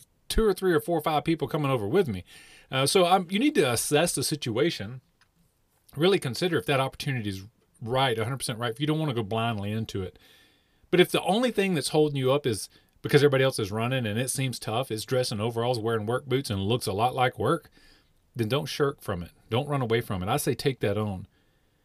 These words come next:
But you have to have the courage and the confidence to step up to any assignment that's gonna challenge your leadership ability. Because if you don't challenge your leadership ability, hey, guess what? You're not gonna be a legend. You're not, you're gonna, do you really wanna hang out in that same spot?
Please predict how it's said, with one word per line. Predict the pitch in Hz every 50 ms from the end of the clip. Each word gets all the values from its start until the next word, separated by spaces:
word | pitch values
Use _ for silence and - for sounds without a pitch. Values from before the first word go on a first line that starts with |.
| _ _ _ _ _ _ _ _
But | - - -
you | 254
have | 254 226 -
to | 226
have | 214 151
the | 131
courage | - - 208 202 190 165 -
and | 143
the | 123
confidence | - 147 160 160 160 - 151 127 -
to | -
step | - - 156 - -
up | 147 127
to | - 135
any | 131 131
assignment | 120 110 - 135 127 127 135 131 117 101
that's | 104 95 -
gonna | - 123 101
challenge | - - - 131 131 135 123 110
your | 104 107
leadership | 107 117 120 110 104 - - -
ability. | 98 87 - 107 101 95 85 82 76 - _ _ _ _ _ _ _ _ _ _ _ _ _ _ _ _ _ _ _ _ _ _ _ _ _ _ _ _ _ _ _ _
Because | _ 156 - 180 190
if | 208 185
you | 214
don't | 233 277 269 190
challenge | - - 165 175 185 180 151
your | 131 123
leadership | 131 151 165 165 - 175 160 127
ability, | 107 92 110 117 139 156 175 185 175 160 _ _ _ _ _ _ _ _ _ _ _ _
hey, | - 139
guess | 131 156 147 -
what? | 123 92 85 85 -
You're | 139 147
not | 156 165 156
gonna | 156 143 123
be | 113 107
a | 92
legend. | 92 107 113 110 - 92 90 101 120 - _ _ _ _ _ _ _ _ _ _ _ _ _
You're | 107 104
not, | 117 165 180 - _ _ _ _ _ _ _ _ _
you're | - 170 165 190 208
gonna, | 247 240 190 143
do | 135 151 156 190
you | 220 220
really | 220 247 269 254
wanna | 226 214 196 175
hang | 165 143 127 117 - 139 160 165 135
out | 123 143 160 151
in | 131 117
that | 120 123 113
same | - - 139 143 147 135 123
spot? | - - - - - - 110 139 156